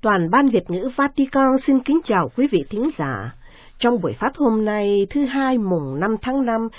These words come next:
trước hết, Linh Tiến Khải sẽ tường thuật hậu quý vị thánh lễ Đức Thánh Cha Francisco cử hành tại nhà thờ Thánh Stanislao ở Roma vào ban sáng và buổi Đức Thánh Cha đọc kinh truyền tin với các tín hữu hành hương tại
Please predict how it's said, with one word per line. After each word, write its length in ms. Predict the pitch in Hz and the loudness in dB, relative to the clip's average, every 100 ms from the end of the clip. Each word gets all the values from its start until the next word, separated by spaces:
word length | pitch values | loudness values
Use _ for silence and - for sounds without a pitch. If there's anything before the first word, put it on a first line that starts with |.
| - - - - - | -20 -20 -20 -20 -18
trước 220 | - 254 - | 0 0 2
hết, 340 | 247 269 - | 0 2 2
Linh 240 | 269 277 | 4 4
Tiến 180 | 269 262 370 | 4 0 0
Khải 260 | - 165 120 | -2 -6 -4
sẽ 140 | 269 254 | -4 0
tường 180 | 180 165 | 0 0
thuật 220 | 175 - | -4 -2
hậu 200 | 202 143 - | -4 -4 -2
quý 160 | 277 | -2
vị 180 | 185 165 - | -2 -4 -4
thánh 160 | 220 | -2
lễ 200 | 294 196 | 0 -2
Đức 120 | 226 294 | -4 -2
Thánh 220 | 262 240 339 | 0 0 2
Cha 140 | 269 247 | 0 0
Francisco 680 | 254 247 - 262 - 247 240 240 | -2 -4 -4 -6 2 2 2 0
cử 160 | 175 | -4
hành 340 | 170 190 165 165 | -4 -4 -4 -4
tại 140 | 170 | -6
nhà 120 | 175 170 - | -4 -4 -4
thờ 200 | 175 143 | -6 -4
Thánh 200 | 180 208 | -4 -4
Stanislao 920 | - - 247 247 269 - 226 214 214 - - - | -6 -4 -2 -2 -4 -2 -2 0 -2 -4 -18 -10
ở 320 | 175 156 135 160 | -4 -2 -4 -4
Roma 720 | 208 208 208 202 196 190 185 - - - - | -2 -2 -2 -2 0 -2 -6 -14 -20 -14 -2
vào 280 | 175 127 156 | 0 0 0
ban 160 | 220 226 | 0 0
sáng 520 | - 220 196 202 302 - - - | -2 -4 -2 -4 -8 -12 -20 -14
và 280 | 180 185 180 | 0 2 2
buổi 420 | 180 180 175 156 160 196 | 2 0 2 0 0 0
Đức 100 | 311 330 | -2 0
Thánh 200 | 277 311 | 0 2
Cha 140 | 294 | 2
đọc 160 | 208 - | 2 0
kinh 200 | 302 277 | 0 2
truyền 200 | 208 175 175 | 2 0 -2
tin 220 | 269 285 | -2 0
với 140 | 269 285 | 2 0
các 200 | 302 - | 0 2
tín 120 | 294 359 | 4 4
hữu 100 | 269 | 2
hành 240 | 214 151 | -2 -4
hương 240 | 180 254 | -2 -2
tại 120 | 262 | -2